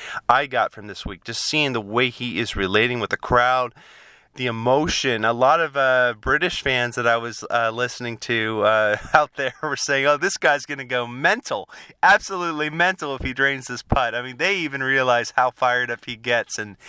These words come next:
it's funny how they describe it, the words they use, uh, with J T. But looked great this week. I, I was really impressed, uh, with Justin Thomas.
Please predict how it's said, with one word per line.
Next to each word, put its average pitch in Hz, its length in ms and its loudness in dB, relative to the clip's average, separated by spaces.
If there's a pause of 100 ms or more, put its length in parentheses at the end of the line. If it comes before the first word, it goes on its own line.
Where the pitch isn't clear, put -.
(140)
it's 135 120 -2
funny 131 220 2
how 123 100 -2
they 120 120 -2
describe 117 480 0
it, 110 80 -12
the 110 80 -12
words 117 240 -6
they 113 100 -2
use, 104 460 -10 (280)
uh, 110 160 4
with 110 180 -6
J 104 200 -2
T. 107 240 -6
But 95 220 0 (240)
looked 156 320 0
great 139 420 0
this 127 260 -8
week. 113 240 -4
I, 113 100 4
I 120 160 0
was 117 200 -6
really 131 300 0
impressed, 120 520 0
uh, 107 220 0
with 110 120 -6
Justin 110 280 0
Thomas. 110 500 0